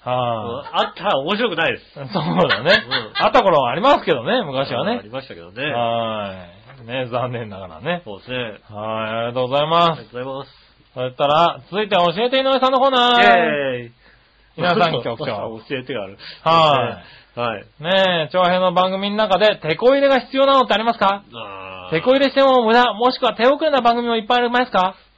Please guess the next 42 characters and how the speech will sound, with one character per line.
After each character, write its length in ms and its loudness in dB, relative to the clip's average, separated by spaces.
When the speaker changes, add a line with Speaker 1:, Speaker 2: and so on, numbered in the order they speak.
Speaker 2:
そ 100 -6
う 40 -10
で 40 -16
す 60 -20
ね。 180 -6
Speaker 1:
そ 80 4
ん 40 -4
な 100 4
番 160 4
組 180 0
は 80 2
な 140 2
ぜ 100 0
打 100 0
ち 120 -14
切 100 -6
り 80 -4
に 80 -6
し 60 -12
な 120 2
い 60 0
の 60 -10
で 200 0
し 80 -4
ょ 40 2
う 40 -8
か？ 200 2
そ 80 -2
れ 80 0
で 60 4
は 40 4
ご 140 0
き 20 -8
げ 60 -4
ん 40 -2
よ 100 0
う、 20 -4
ジ 80 -4
ェ 20 0
ラ 60 0
ラ 200 2
ラ。 340 -2